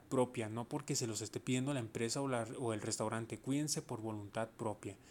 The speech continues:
Eso es lo que me gustaría decirles. Y, pues, de hecho, ya hicimos la reflexión. Ya les conté mi,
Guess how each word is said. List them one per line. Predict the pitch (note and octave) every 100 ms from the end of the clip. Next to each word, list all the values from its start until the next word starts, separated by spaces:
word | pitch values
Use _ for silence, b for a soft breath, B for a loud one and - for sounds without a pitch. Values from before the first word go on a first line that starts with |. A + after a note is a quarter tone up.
| B B B B - - - - - - - - -
Eso | C3 C#3+
es | C#3
lo | C#3+ C#3
que | B2+
me | A2+
gustaría | G#2 G#2 G#2+ G#2+
decirles. | G#2+ G2+ C#3 D#3+ F3 F3 - - - - - - - - - -
Y, | A3 B3+ B3+ - - - - - -
pues, | - F3+ E3 -
de | D3+
hecho, | E3+ A#3
ya | A#3
hicimos | A3+ A#3 B3
la | A#3+
reflexión. | D#3 B2+ A#2 - F3+ F#3
Ya | E3+
les | G3
conté | - B2 B2+
mi, | D3 F#3 G3 F3+ B2+ G#2+ G#2+